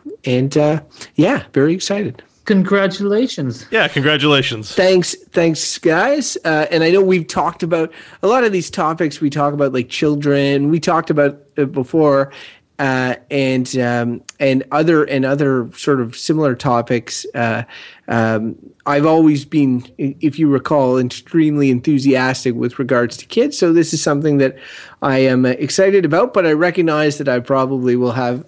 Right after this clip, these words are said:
Speaker 1: a less of that valued leisure time that Bo Schwartz just mentioned. So, uh, I'm trying to take advantage of some of it now while I got it.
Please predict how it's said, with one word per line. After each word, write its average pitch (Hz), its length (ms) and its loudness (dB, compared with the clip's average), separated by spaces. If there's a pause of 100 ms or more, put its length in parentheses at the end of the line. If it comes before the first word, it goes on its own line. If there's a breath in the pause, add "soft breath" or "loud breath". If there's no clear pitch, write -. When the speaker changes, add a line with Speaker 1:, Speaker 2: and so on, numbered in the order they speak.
Speaker 1:
a 127 60 0
less 175 360 0
of 143 140 0
that 131 320 0
valued 143 500 2
leisure 143 500 0
time 127 500 -4
that 123 180 -2
Bo 127 180 4
Schwartz 123 500 -2
just - 260 -2
mentioned. 127 460 -2
So, 117 320 -2 (520 loud breath)
uh, 110 260 0
I'm 127 140 2
trying 151 200 0
to 131 80 2
take 139 220 0
advantage 123 460 0
of 113 100 -4
some 127 180 2
of 120 140 2
it 117 120 0
now 117 280 0
while 110 220 0
I 107 100 0
got 113 320 0
it. - 100 -6